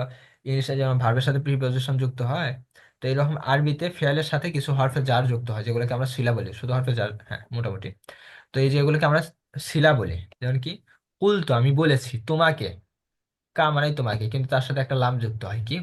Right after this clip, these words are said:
কুলতু লাকা, আমি তোমাকে বলেছি। কুলতু লাহুম, আমি তাদেরকে বলেছি। কুলতু লি ফাতিমা, আমি তো কুলতু ফাতিমা তা মানে ফাতেমাকে বললাম, কিন্তু এখানে লাম একটা যুক্ত হয় কুলতু ফিয়ালের সাথে,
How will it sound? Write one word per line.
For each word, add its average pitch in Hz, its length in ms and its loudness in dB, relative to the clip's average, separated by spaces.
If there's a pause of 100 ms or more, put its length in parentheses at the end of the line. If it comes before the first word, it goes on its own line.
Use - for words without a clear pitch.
কুলতু 165 320 2
লাকা, 104 240 0
আমি 117 140 2
তোমাকে 120 260 2
বলেছি। 90 340 -4 (1400)
কুলতু 170 260 2
লাহুম, 120 340 6 (200)
আমি 127 180 0
তাদেরকে 131 360 2
বলেছি। 98 380 -6 (440)
কুলতু 156 280 2
লি 156 160 4
ফাতিমা, 127 520 2 (200)
আমি - 200 -12
তো 160 80 2
কুলতু 190 380 0
ফাতিমা 156 460 4
তা 151 100 2
মানে 143 280 4
ফাতেমাকে 135 460 0
বললাম, 107 240 -4
কিন্তু 143 220 -4
এখানে 147 220 0
লাম 131 260 2
একটা 131 180 0
যুক্ত 120 280 -4
হয় 135 220 -2 (100)
কুলতু 147 300 0
ফিয়ালের 117 320 -2
সাথে, - 280 -8